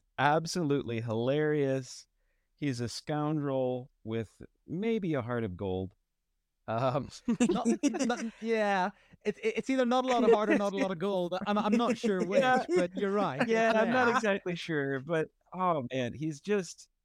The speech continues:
Speaker 1: he's just so lovable and so entirely self-centered. Uh, he,
Speaker 2: Completely.
Speaker 1: he's so egotistical. He's, hi-, his mind is just always turning, scheming, wheeling, dealing.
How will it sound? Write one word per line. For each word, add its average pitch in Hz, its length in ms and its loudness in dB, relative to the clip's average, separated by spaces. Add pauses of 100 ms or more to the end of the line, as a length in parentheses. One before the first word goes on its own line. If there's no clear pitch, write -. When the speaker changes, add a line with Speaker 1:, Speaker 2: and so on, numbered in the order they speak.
(360)
Speaker 1:
he's 226 220 -4
just 233 280 -4
so 165 140 -2
lovable 127 800 -2
and 131 220 -2
so 151 580 -2 (300)
entirely 151 640 -2
self-centered. 113 840 -4 (200)
Uh, 95 480 0 (340)
he, 120 120 -4
Speaker 2:
Completely. 113 440 0
Speaker 1:
he's 127 120 -6
so 135 180 0
egotistical. 123 960 -2
He's, 107 320 -4 (400)
hi-, 147 100 2
his 147 220 0
mind 147 540 2
is 127 100 -4
just 131 240 -8
always 131 440 0
turning, 127 680 -2
scheming, 131 680 0
wheeling, 127 480 2
dealing. 120 500 0